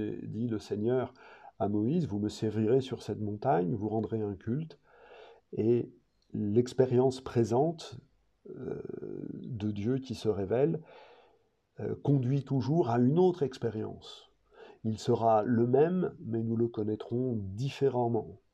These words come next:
parce que sa sainteté nous sera davantage manifeste. « Je suis ce que je suis, je suis ce que je serai. »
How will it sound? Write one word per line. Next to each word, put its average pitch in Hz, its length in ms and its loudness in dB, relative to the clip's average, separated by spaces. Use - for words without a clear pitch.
parce - 240 -4
que 127 100 4
sa 123 180 0
sainteté 135 640 0
nous 110 100 -6
sera 104 300 -2
davantage 113 560 0
manifeste. « 104 640 -6
Je 104 100 -4
suis 123 260 -4
ce 123 140 -6
que 98 140 -6
je 90 120 -6
suis, 101 320 -8
je 101 100 -8
suis - 240 -8
ce - 140 -10
que 104 160 -6
je 92 120 -6
serai. » 90 360 -10